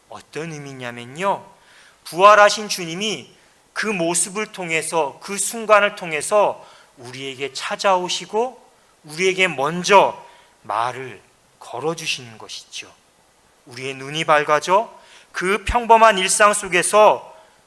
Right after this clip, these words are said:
부활하신 주님을 만나고, 부활하신 주님께서 말 걸어오시는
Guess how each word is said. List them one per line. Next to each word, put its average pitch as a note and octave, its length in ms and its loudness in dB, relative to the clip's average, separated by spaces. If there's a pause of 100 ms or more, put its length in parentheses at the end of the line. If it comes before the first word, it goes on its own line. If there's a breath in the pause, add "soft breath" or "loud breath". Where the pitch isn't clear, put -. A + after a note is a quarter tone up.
(160)
부활하신 C#3+ 720 -4
주님을 C#3 460 -12
만나고, A#2+ 720 -10 (520 soft breath)
부활하신 G3+ 600 6
주님께서 F#3+ 760 0
말 D3+ 320 -2
걸어오시는 F#3 960 0